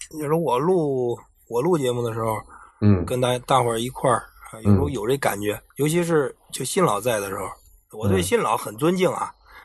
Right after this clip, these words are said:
Speaker 2: 嗯。
Speaker 1: 说什么意思啊？
Speaker 2: 啊，啊，啊。啊。
Speaker 1: 就是他很多说的东西啊，
Speaker 2: <laughs>
Speaker 1: 他要分享的东西啊，
Speaker 2: 嗯。
Speaker 1: 他说完以后，其实我有一观点，或者我有要分享的，但他说完以后呢，我觉得我这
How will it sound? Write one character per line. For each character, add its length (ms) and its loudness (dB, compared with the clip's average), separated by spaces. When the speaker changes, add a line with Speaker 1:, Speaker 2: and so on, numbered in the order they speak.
Speaker 2:
嗯。 240 2
Speaker 1:
说 160 2
什 80 0
么 100 -2
意 140 0
思 160 0
啊？ 80 0
Speaker 2:
啊， 20 -4
啊， 60 -6
啊。 100 -20
啊。 280 2
Speaker 1:
就 100 -8
是 440 0
他 340 -2
很 160 -12
多 180 2
说 240 0
的 60 -2
东 180 0
西 100 0
啊， 160 -6
Speaker 2:
<laughs> 280 -20
Speaker 1:
他 140 -2
要 120 4
分 260 0
享 140 -2
的 60 -8
东 160 2
西 80 0
啊， 40 -8
Speaker 2:
嗯。 40 -14
Speaker 1:
他 160 0
说 200 -2
完 140 0
以 100 -8
后， 260 2
其 60 -10
实 80 0
我 220 6
有 140 2
一 80 -2
观 220 0
点， 180 -6
或 160 0
者 80 2
我 160 2
有 320 0
要 180 2
分 220 0
享 220 -4
的， 140 -12
但 160 0
他 100 0
说 160 2
完 120 2
以 40 -8
后 200 0
呢， 80 0
我 120 -6
觉 160 -2
得 120 2
我 140 0
这 180 0